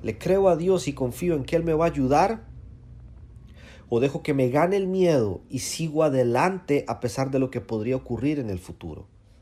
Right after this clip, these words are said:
Hubo turbulencia fuerte en ese momento en nuestras vidas,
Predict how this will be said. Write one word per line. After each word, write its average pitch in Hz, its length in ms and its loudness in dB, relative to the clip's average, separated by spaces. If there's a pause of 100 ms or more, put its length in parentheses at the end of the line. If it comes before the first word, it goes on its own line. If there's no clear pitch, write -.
(1200)
Hubo 143 220 0
turbulencia 139 800 2
fuerte 170 540 0
en 156 80 -4
ese 151 200 -4
momento 151 480 -4
en 151 100 -8
nuestras 104 440 -8
vidas, - 520 -8